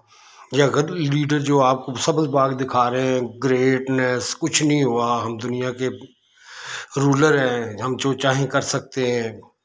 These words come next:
उधार पकड़ के भी, जलाओ मार गिरा के भी, तो वो तो आपको फिर ट्रक की बत्ती के पीछे ही लगाया है, ये समझ लें।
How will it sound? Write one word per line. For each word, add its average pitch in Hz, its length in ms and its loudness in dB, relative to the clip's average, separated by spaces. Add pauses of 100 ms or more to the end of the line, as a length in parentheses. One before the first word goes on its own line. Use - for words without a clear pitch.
(520)
उधार 123 360 2
पकड़ 127 240 -2
के 139 180 -2
भी, 123 360 -4 (1300)
जलाओ 135 460 4
मार 127 300 4
गिरा 123 280 0 (100)
के 131 100 0
भी, 120 240 -2 (1800)
तो 120 180 -6 (240)
वो 127 180 -2
तो 143 180 -4
आपको 135 400 0
फिर 131 240 -6 (1400)
ट्रक 131 220 -2
की 147 60 -4
बत्ती 135 320 -2
के 147 100 -2
पीछे 139 280 -4
ही 135 60 -2
लगाया 113 340 -6
है, - 140 -18 (680)
ये 127 100 -4
समझ 123 320 0
लें। 113 160 -6